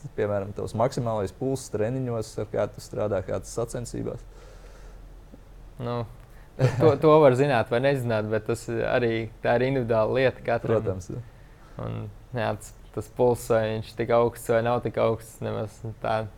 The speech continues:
Speaker 2: neko neizsaka.
Speaker 1: Jā, bet jauda, tas noteikti ir pazīstamāks, ko salīdzinās ar riteņbraucēju, vai ne?
Speaker 2: <laughs> Jā, pa jaudu, jā,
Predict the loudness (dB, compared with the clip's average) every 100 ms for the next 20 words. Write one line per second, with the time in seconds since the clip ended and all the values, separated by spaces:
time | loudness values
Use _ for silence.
0 | -16 -6 -2 0 2 0 -2 -10 -14 -20
1 | -20 -20 -18 -14 -12 -8 -4 2 6 10
2 | 8 8 2 -12 -20 -20 -20 -6 -6 -2
3 | -4 0 0 0 0 2 2 0 -4 -4
4 | -6 -10 -20 -16 -16 -6 -4 -4 -6 2
5 | 6 8 8 4 0 -2 -2 0 0 0
6 | 2 2 2 -2 -2 -6 -8 -10 -18 -20
7 | -16 -6 -2 2 2 -2 -8 -6 0 4
8 | 6 4 4